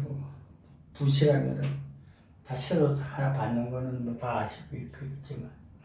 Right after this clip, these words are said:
그런 이게 간단한 거라도 이런 거 좀 할 줄 알아야 돼요.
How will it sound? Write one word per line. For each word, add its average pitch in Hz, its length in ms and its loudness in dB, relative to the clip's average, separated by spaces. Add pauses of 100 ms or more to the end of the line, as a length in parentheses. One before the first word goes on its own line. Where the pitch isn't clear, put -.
(220)
그런 214 340 -2 (880)
이게 190 220 0 (580)
간단한 202 520 8
거라도 185 300 6
이런 165 320 4
거 156 380 -2
좀 147 260 -2
할 190 240 2
줄 180 140 0
알아야 - 400 -2
돼요. - 220 -12